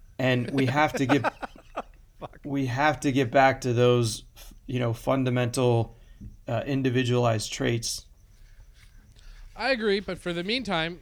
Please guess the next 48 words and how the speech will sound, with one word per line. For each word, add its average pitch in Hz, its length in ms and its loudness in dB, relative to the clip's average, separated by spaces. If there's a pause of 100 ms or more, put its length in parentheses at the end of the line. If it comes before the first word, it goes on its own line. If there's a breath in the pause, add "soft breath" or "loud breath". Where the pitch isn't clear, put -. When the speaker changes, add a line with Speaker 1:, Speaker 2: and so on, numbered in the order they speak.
Speaker 3:
you 151 180 -8
gotta 185 220 0
play 190 240 -4
it 170 80 -12
to 175 80 -12
the 160 100 -8
lowest 170 300 -2
common 160 240 -8
denominator, 147 600 -8 (300 soft breath)
which 139 200 -6
is 139 140 -6
when 160 120 -6
they 156 120 -4
hear 196 220 -4
Trump 202 340 -6
say, 175 280 -4 (300 soft breath)
"The 147 100 -2
election's 196 440 0
been 214 160 -8
stolen. 196 440 0 (240 soft breath)
They 180 140 -4
stole 220 280 2
the 208 100 2
election 202 360 -4
from 180 200 -10
us. 147 180 -8
This 185 240 -4
is 190 320 -6
the 196 260 -8
end 226 200 -2
of 220 120 -4
our 208 120 -4
country." 185 520 -6
And 160 180 -6
then 170 100 -4
they 170 120 -4
fucking 185 420 -8 (100)
kill 233 240 -4
people 190 300 -8
at 175 100 -6
the 165 60 -10
ca-, 180 180 -8
they 170 160 -2 (440 soft breath)
literally 294 360 0
slaughter 240 460 2
their 214 120 0
way 185 260 2
in 156 300 0